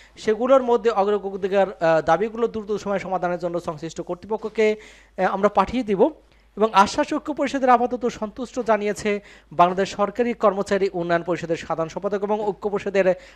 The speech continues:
সমন্বয়ক আসাদুল ইসলাম বলেন, "দুই হাজার পনেরো সালে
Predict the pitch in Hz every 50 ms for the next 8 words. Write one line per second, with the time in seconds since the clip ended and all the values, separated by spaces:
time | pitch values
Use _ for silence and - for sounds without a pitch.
0 | _ - - - - 190 196 220 226 226 226 202 185 175 - 233 240 240 240 240
1 | 233 - - 240 240 226 196 214 269 269 226 226 285 311 - - - - _ -
2 | 170 202 214 254 247 247 - 247 240 269 285 294 - - 269 285 285 285 285 285
3 | 285 285